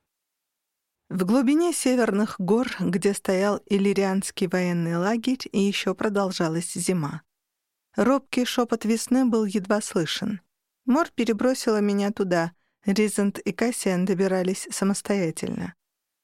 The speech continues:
В ночь звездопада мы танцевали все вместе. Никогда ещё я не видела Риза таким счастливым. Он шутил с Азриэлем, выпивал с Мор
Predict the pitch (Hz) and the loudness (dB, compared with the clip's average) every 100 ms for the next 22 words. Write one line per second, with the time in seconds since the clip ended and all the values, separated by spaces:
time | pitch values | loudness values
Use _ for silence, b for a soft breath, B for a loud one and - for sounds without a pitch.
0 | _ _ _ 196 220 247 262 - 202 196 | _ _ _ 2 4 4 2 0 -2 0
1 | 208 196 226 220 269 226 175 170 190 214 | 0 2 0 2 0 2 0 2 0 2
2 | 214 208 - 190 190 196 - 208 208 202 | 2 0 0 0 0 -2 -2 0 2 0
3 | 170 - - - _ _ _ _ 226 254 | -2 -8 -8 -10 _ _ _ _ 2 2
4 | 285 254 320 269 - 247 226 220 220 233 | 0 2 2 0 0 2 2 2 2 0
5 | 226 208 196 208 202 202 196 - 185 - | 0 0 0 0 0 -2 -4 -2 -2 -2
6 | - - 180 170 - - _ _ _ _ | -4 -2 -2 -2 -6 -10 _ _ _ _
7 | 277 320 - 214 196 190 190 175 170 190 | 0 0 0 0 0 0 -2 -2 0 0
8 | 240 254 240 - - 190 196 190 208 214 | 0 0 -2 -4 -2 0 2 2 0 -2
9 | - 185 180 226 | -2 0 0 0